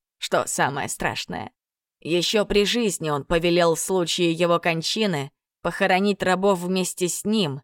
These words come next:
чтобы служили в загробном мире". По спине Аментет пробежал холодок страха. Она вспомнила холодный влажный песок, не дающий дышать, и ужас, сковывающий тело. "Я так никогда и не узнала,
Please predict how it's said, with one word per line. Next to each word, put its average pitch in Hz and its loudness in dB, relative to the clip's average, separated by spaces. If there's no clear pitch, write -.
чтобы 185 0
служили 196 2
в 139 -2
загробном 175 2
мире". 165 -2
По 175 -2
спине 175 0
Аментет 175 -2
пробежал 180 0
холодок 175 0
страха. 160 -4
Она 175 0
вспомнила 240 2
холодный 208 2
влажный 196 0
песок, 180 -4
не 202 2
дающий 180 2
дышать, 175 -2
и 175 0
ужас, 202 0
сковывающий 165 0
тело. 143 -2
"Я 117 -4
так 165 -4
никогда 165 0
и 147 0
не 147 -4
узнала, 151 -2